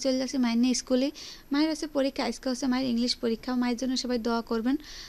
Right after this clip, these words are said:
গতকালকে বাংলা পরীক্ষাটা ছিল, আলহামদুলিল্লাহ খুব ভালো দিয়েছে পরীক্ষাটা। আজকের ইংলিশ পরীক্ষাটাও যেন অনেক ভালো হয়, সেই দোয়াটুকু করবেন। আর আমার মাহি যেন বড় হয়ে একজন ভালো মানুষ হতে পারে, আল্লাহ তাআলার কাছে এইটুকু চাওয়া। আশা করি আপনারা সবাই আমার মেয়ের জন্য দোয়া করবেন।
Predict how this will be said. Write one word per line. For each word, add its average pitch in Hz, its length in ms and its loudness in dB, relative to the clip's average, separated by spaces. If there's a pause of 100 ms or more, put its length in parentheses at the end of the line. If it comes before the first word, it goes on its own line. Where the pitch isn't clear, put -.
(160)
গতকালকে 302 480 -2
বাংলা 277 180 2
পরীক্ষাটা 285 500 -2
ছিল, 269 140 0 (540)
আলহামদুলিল্লাহ 294 520 4
খুব 262 180 0
ভালো 247 220 2
দিয়েছে 254 180 0 (100)
পরীক্ষাটা। 254 420 -2
আজকের 247 260 -4
ইংলিশ 254 240 2
পরীক্ষাটাও 277 420 -2
যেন 254 100 2 (120)
অনেক 233 160 0
ভালো 220 260 -2 (100)
হয়, 247 160 0 (380)
সেই 254 220 4
দোয়াটুকু 240 360 0
করবেন। 240 440 0
আর 226 140 -2
আমার 226 200 0
মাহি 240 240 2
যেন 262 100 0 (140)
বড় 233 160 0
হয়ে 240 140 0
একজন 233 240 0
ভালো 226 120 0 (100)
মানুষ 233 260 0
হতে 247 220 -2
পারে, 247 180 0 (540)
আল্লাহ 247 220 4
তাআলার 262 240 0
কাছে 247 180 -2
এইটুকু 247 240 0 (100)
চাওয়া। 277 220 -2
আশা 233 160 -2
করি 240 180 2
আপনারা 233 260 -4
সবাই 233 200 0
আমার 226 160 0
মেয়ের 220 200 0
জন্য 208 120 0 (100)
দোয়া 190 200 -2
করবেন। 185 280 -6